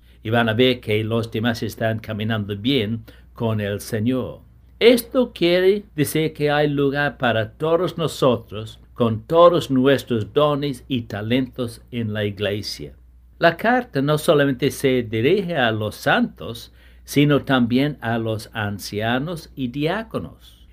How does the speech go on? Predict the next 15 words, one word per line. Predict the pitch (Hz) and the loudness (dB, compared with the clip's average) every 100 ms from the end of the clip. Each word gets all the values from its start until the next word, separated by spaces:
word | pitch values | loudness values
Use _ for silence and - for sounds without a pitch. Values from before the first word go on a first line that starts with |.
| - | 2
En | 202 262 | 4 6
los | 247 - | 4 2
tiempos | 170 175 151 156 131 | 0 0 0 -2 0
del | 139 135 135 127 131 | 2 4 2 0 -4
Nuevo | 131 135 139 117 | -2 0 0 -2
Testamento | - 117 - 98 123 156 - 95 | -2 -2 -4 -2 -2 -2 -6 -8
no | 127 185 | -6 -4
había | 208 196 151 147 | -2 0 0 -2
un | 165 180 165 | -6 -6 -8
solo | - 151 156 156 | -2 -2 0 0
hermano | 151 139 131 110 92 90 135 - - - - | -2 -2 -2 -2 -2 -6 -10 -12 -20 -20 -10
gobernando | - 110 110 110 147 151 151 151 | 0 2 2 2 0 0 -2 -4
en | 117 | -4
una | 113 113 | -2 0
iglesia, | 127 131 175 226 233 - 80 | 0 2 2 2 0 -6 -8